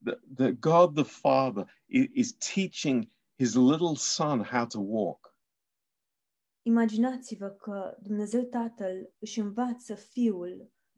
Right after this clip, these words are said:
Speaker 2: cum să umble, Fiul cel mic cum să umble.
Speaker 1: A-, and, and that little child falls over many times.
Speaker 2: Și copilașul acesta cade de multe ori.
Speaker 1: A-, and the father picks him up.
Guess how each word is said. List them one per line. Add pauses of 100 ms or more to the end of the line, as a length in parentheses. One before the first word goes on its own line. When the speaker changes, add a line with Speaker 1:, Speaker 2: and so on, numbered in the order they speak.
Speaker 2:
cum
să (160)
umble,
Fiul
cel
mic
cum
să
umble.
Speaker 1:
A-,
and,
and
that
little
child
falls
over
many
times. (500)
Speaker 2:
Și
copilașul
acesta
cade
de
multe
ori. (420)
Speaker 1:
A-,
and
the
father
picks
him
up.